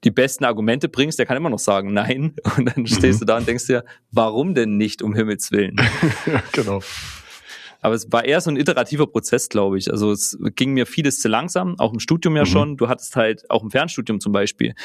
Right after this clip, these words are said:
Speaker 1: Warum habe ich im Fernstudium nicht weiter studiert irgendwann? Weil du immer diese magische Credit-Point-Grenze hattest. Du hattest pro Semester, durftest du dreißig Credit-Points bekommen. Und wenn du einen Credit-Point mehr machen wolltest, du konntest doch nicht mal anfangen mit diesem Kurs.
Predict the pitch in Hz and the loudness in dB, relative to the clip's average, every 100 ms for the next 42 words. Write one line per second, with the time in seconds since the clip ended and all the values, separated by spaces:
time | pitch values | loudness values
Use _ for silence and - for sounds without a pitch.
0 | - 117 120 127 131 113 - 131 - 143 | -2 0 2 -2 -2 0 0 0 -2 -2
1 | 147 120 113 107 107 113 - 104 110 - | 0 0 2 2 2 -2 -4 -2 -2 0
2 | 107 101 - 104 98 - - - - - | -4 -2 -2 -2 -2 -8 -20 -20 -20 -20
3 | - 113 110 113 123 117 113 110 120 156 | -2 -2 0 0 0 0 0 2 2 2
4 | - - 131 131 127 113 104 - 110 104 | -4 -2 0 0 -2 -2 -2 -2 -2 -2
5 | 101 104 - 107 104 - - 120 127 113 | -4 -4 -2 -2 -2 -4 -2 2 2 2
6 | 117 175 - 117 - 110 107 - 107 101 | 0 0 -2 -2 -6 -6 -4 -2 -2 -4
7 | - 139 165 - 165 - 160 - 170 202 | -2 -2 0 0 0 -2 -2 0 0 -2
8 | - - - - 117 117 117 113 107 - | -10 -14 -2 0 2 0 2 0 0 -8
9 | _ - 131 202 - 165 165 160 127 135 | _ 2 2 2 0 0 0 -2 0 0
10 | 151 117 104 98 - 151 147 143 143 147 | 0 -4 -4 -4 0 0 2 0 0 0
11 | 214 247 147 113 101 104 98 98 - - | -4 -2 -2 -2 -2 -4 -2 0 -2 -6